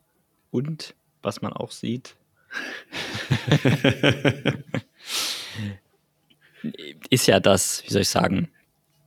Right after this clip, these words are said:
tatsächlich, äh, auch so,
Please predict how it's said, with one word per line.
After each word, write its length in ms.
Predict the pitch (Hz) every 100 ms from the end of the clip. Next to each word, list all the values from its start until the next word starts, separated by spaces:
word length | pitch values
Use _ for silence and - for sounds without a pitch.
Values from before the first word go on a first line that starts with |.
| _ _ _ _ _ _ - -
tatsächlich, 1040 | - 92 - 98 110 - 101 98 - - - _ - -
äh, 340 | 98 98 98 92 -
auch 180 | 101
so, 540 | - - 101 92 92